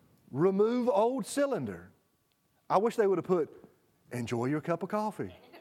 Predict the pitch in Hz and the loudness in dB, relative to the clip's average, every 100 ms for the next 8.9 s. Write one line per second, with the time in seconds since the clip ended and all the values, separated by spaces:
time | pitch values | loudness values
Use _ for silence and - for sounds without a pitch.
0 | - - - - - - _ _ - - | -20 -20 -20 -20 -20 -20 _ _ -20 -20
1 | - 175 214 - 311 294 214 196 208 247 | -2 0 2 4 6 6 4 4 2 2
2 | 240 196 214 196 190 226 185 165 202 185 | 2 2 2 2 2 2 4 4 2 2
3 | 175 196 180 143 143 135 143 196 - 151 | 2 2 0 0 -2 0 0 0 0 -4
4 | 120 - 160 160 151 147 147 156 139 160 | -4 -2 2 2 2 2 2 2 2 2
5 | 175 143 147 127 160 135 151 123 151 143 | 0 2 0 0 0 0 0 0 0 0
6 | 123 - 170 165 147 139 147 143 131 139 | -2 -2 -2 -2 -2 2 2 2 0 2
7 | 160 156 139 110 113 120 123 143 139 90 | 2 2 2 2 2 0 0 -2 -2 -6
8 | - 185 165 254 320 392 415 349 254 | -6 -4 -2 -2 0 2 0 -2 -6